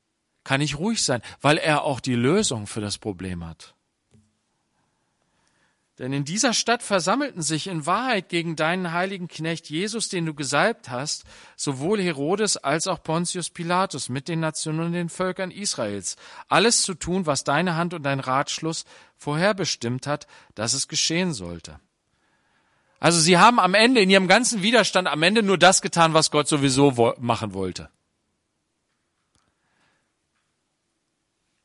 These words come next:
Und jetzt beten sie für jetzt, für ihre Situation. Und nun, Herr, sieh an ihre Drohungen und gib deinen Knechten dein Wort, mit aller Freimütigkeit zu reden.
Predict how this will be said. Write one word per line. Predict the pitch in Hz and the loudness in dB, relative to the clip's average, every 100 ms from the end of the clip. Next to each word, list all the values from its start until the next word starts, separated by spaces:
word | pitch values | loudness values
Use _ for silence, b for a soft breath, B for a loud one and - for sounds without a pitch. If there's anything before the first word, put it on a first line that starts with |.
| _ | _
Und | 131 | -2
jetzt | 143 202 - - | 2 0 0 0
beten | 165 185 160 | 0 0 -4
sie | 104 101 | -8 -10
für | 95 - - 135 147 160 160 _ _ _ _ | -12 -12 -4 -2 -2 -6 -12 _ _ _ _
jetzt, | - 120 139 - - | -10 -4 -4 -4 -8
für | - 135 | -10 -12
ihre | 156 156 151 | -6 -4 -4
Situation. | 147 - 143 - - 95 90 - B B | -4 -6 -8 -6 -8 -6 -8 -12 B B
Und | - 160 165 | 0 4 4
nun, | 202 302 285 | 4 4 4
Herr, | 170 143 117 - b b | 4 2 0 -6 b b
sieh | - 135 196 240 | -8 -6 -4 -2
an | 170 214 | -2 -2
ihre | 220 190 190 | -2 -2 0
Drohungen | 165 151 185 220 214 208 208 B B | -2 -2 2 2 2 0 -4 B B
und | 165 160 | -4 0
gib | 240 269 | 0 2
deinen | 226 220 226 | 2 2 0
Knechten | - 208 208 - 185 | 0 2 2 0 -2
dein | 180 185 175 | 2 2 2
Wort, | 151 185 196 185 | 2 4 4 0
mit | 170 - | -2 2
aller | 160 170 170 | 4 4 4
Freimütigkeit | - 156 180 202 185 156 - 127 107 | 2 6 6 6 2 -2 -4 -4 -4
zu | - | -6
reden. | 92 95 87 78 | -10 -10 -10 -14